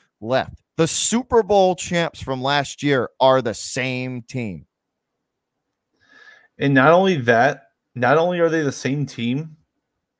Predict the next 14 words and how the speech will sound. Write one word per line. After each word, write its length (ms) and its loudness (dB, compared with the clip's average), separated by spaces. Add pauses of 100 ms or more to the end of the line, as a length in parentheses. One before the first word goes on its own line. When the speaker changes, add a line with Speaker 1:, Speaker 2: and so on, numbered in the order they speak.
(480)
Speaker 2:
but 220 -6
they 420 2 (500)
are 520 2 (440)
not 220 2
only, 340 0
th-, 240 -10
this 220 -6
is 80 -6
what 140 -2
the 80 -2
Bucks 280 -2
are 120 0
right 160 -2
now. 260 -12